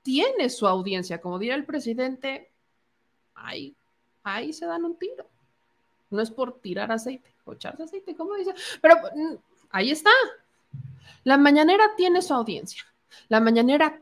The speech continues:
tiene su público. Y Xochitl Gálvez, que tiene aspiraciones para la Ciudad de México, porque quiere ser jefa de la Ciudad de México, por si usted no lo sabía, quiere hacerse de su audiencia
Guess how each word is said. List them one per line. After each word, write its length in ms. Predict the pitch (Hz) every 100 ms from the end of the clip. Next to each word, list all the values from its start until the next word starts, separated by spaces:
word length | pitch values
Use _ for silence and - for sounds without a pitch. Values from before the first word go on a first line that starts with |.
| -
tiene 320 | 320 330 269
su 180 | - 214
público. 520 | 208 175 160 _ _ _ _ _ _ _ _ _ _ _ _ _ _ _ _ _ _ -
Y 240 | 285 294
Xochitl 400 | 285 415 453 453
Gálvez, 320 | 415 320 247
que 100 | -
tiene 240 | 190 214 214
aspiraciones 840 | 220 170 139 - 185 196 190 - _ _ _ _ _ _ _
para 200 | - 165 160
la 120 | 160
Ciudad 260 | - 156
de 120 | 160 196
México, 400 | 214 - - -
porque 160 | -
quiere 220 | - 175 175
ser 140 | 170
jefa 260 | 185 180 160
de 80 |
la 80 | 135
Ciudad 180 | - 147
de 80 | 160
México, 340 | 165 180 185
por 140 | 185 160
si 60 |
usted 200 | 165 151 160
no 60 |
lo 60 | 160
sabía, 360 | 220 226 120 _ _ _ _ _ _ _ _ _ _
quiere 380 | - 330 370 370
hacerse 640 | 349 339 302 339 339 311
de 180 | 285 254
su 840 | 233 - 233 226 226 220 214 214 208
audiencia 760 | 214 262 349 330 285 262 254